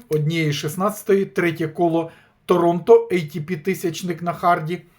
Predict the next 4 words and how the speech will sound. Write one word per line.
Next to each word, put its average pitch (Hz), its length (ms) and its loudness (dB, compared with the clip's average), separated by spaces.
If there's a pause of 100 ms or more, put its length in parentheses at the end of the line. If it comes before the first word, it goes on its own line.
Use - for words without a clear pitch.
(500)
е, 127 360 -6
у 202 100 0
чоловіків. 165 640 0 (1900)
Підписка, 240 800 2